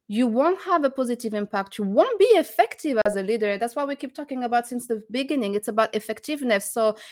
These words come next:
she was able to recognize that based on how she feels right now, she's no longer to be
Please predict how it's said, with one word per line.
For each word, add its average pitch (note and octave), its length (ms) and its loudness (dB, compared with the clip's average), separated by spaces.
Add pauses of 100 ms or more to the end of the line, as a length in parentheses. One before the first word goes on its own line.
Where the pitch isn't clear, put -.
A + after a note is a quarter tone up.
she F#4+ 640 0 (500)
was C4 340 4
able C#4+ 360 4
to C#4 180 -6
recognize C#4+ 840 2 (100)
that G#3+ 380 0 (260)
based B3+ 240 2
on A#3 140 4
how G#3 400 -2
she B3 240 -6
feels B3+ 640 -6
right G3+ 240 -2
now, A3+ 300 2 (680)
she's C#4+ 320 0
no C4 260 4
longer D#4 500 2
to B3 180 -6
be A3+ 440 -6